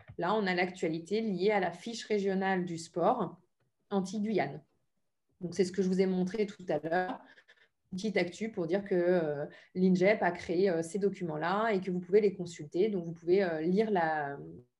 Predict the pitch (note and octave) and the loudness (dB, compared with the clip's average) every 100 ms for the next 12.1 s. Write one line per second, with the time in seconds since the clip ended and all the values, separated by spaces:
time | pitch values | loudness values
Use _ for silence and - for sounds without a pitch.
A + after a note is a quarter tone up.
0 | _ - _ - F#3 E3+ E3 E3 F#3+ F#3+ | _ -20 _ -2 2 2 2 4 2 0
1 | F#3 A3 - G3+ F#3 F3+ F#3+ F3+ G3+ G3+ | -12 -12 -6 -4 0 -2 -2 -2 -2 -4
2 | F#3+ F3 D3 C3 - _ F3 G#3 G3 G#3 | -4 -2 -2 -6 -10 _ 0 0 2 -2
3 | - F#3+ E3 D#3+ D3+ E3+ D3+ G3+ G#3+ - | -4 -6 -6 -8 -10 -10 -8 -6 -6 -2
4 | F3+ F3+ G3 _ _ F#3 F3+ F3+ F#3 F3 | -2 -2 -4 _ _ -2 -2 0 -4 -4
5 | F3+ F#3 - C3+ _ _ _ _ _ - | -4 -4 -6 -16 _ _ _ _ _ -20
6 | - - - _ F#3+ G3+ G3+ - D#4+ D#4+ | -20 -20 -20 _ 2 2 2 2 8 8
7 | D4 C4 B3+ A3+ A3 G#3+ G#3 G3+ G3+ - | 6 4 2 4 2 2 2 0 -2 -8
8 | _ _ _ _ _ _ _ _ - - | _ _ _ _ _ _ _ _ -20 -20
9 | _ - C4 B3+ A3 G3 F3+ F3+ D#3+ D#3 | _ -2 -2 4 6 6 2 -2 -6 -2
10 | B3 C4+ C4 B3 B3+ B3 F#3 F3 G#3+ - | -2 -2 0 2 2 0 -2 0 -2 -4
11 | _ - G3 G3 B3 E4 C#4 C4+ - A3 | _ 0 4 6 6 6 4 0 -2 -4
12 | C#4 | -4